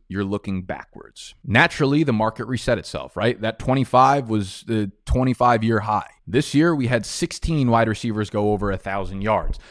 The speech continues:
So next year, we're gonna go into the drafts, and people are gonna be like, exactly as I said, "Oh, there are elite wide receivers now on the top, and the middle rounds aren't as great, aren't as deep." This shit is so predictable. You look on the flip side, twenty twenty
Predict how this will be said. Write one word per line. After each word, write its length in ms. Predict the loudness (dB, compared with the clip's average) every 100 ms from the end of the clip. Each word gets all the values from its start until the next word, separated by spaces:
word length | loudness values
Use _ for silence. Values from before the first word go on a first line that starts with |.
| -18
So 120 | -4 2
next 320 | 2 2 0
year, 160 | 0
we're 140 | 2 2
gonna 160 | 0
go 180 | 2 2
into 200 | 0 -2
the 100 | -6
drafts, 520 | -4 -6 -4 -6 -8 -18 -12
and 120 | -10 -6
people 280 | -2 2
are 160 | 2 2
gonna 160 | 0 -2
be 180 | 0
like, 280 | 2 0 0
exactly 500 | -8 -8 -8 -4 -4
as 120 | -2
I 80 | -4
said, 260 | -2 -4 -4 -20 -16 4
"Oh, 340 | 6 6 2 0
there 200 | 0 2
are 160 | 6 6
elite 260 | 4 2
wide 180 | 2 0
receivers 480 | 0 -4 0 0 0
now 380 | 0 2 2 0
on 140 | -2 -4
the 80 |
top, 340 | 4 6 6 2
and 80 | -2
the 60 |
middle 200 | 0 2
rounds 320 | 2 0 -2
aren't 320 | -2 -2 -2 -4
as 140 | -8
great, 280 | -8 -10 -6
aren't 280 | -2 -2 -2
as 160 | -10 -12
deep." 220 | -18 -18 -6
This 120 | -4
shit 160 | 0 -2
is 120 | -4
so 340 | -10 0 2
predictable. 520 | 2 0 -2 -8 -20 -10
You 120 | 0 2
look 160 | 4
on 120 | 2
the 60 | 0
flip 280 | 4 6 6
side, 460 | 0 0 0 -4 -8
twenty 320 | -2 2 2
twenty 400 | 4 4 4 0